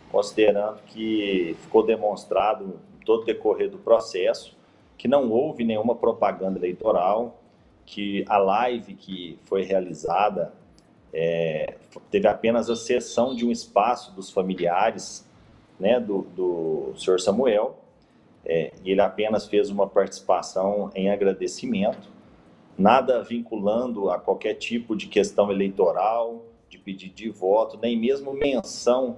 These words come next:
ao futuro pleito. E a jurisprudência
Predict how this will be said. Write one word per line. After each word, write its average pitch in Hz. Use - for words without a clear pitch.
ao 104
futuro 101
pleito. 95
E 87
a 82
jurisprudência 95